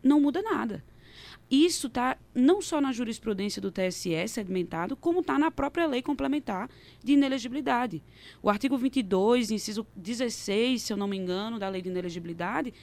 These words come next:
deixa claro que o que tá falando ali é a gravidade da conduta e não a potencialidade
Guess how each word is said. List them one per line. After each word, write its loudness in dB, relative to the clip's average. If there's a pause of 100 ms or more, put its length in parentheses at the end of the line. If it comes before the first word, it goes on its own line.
(260)
deixa 2
claro 4 (400)
que -8
o -2
que -6
tá -2
falando -2
ali -2
é 0
a -2
gravidade -6
da -4
conduta -2 (340)
e 4
não 4
a 4
potencialidade 0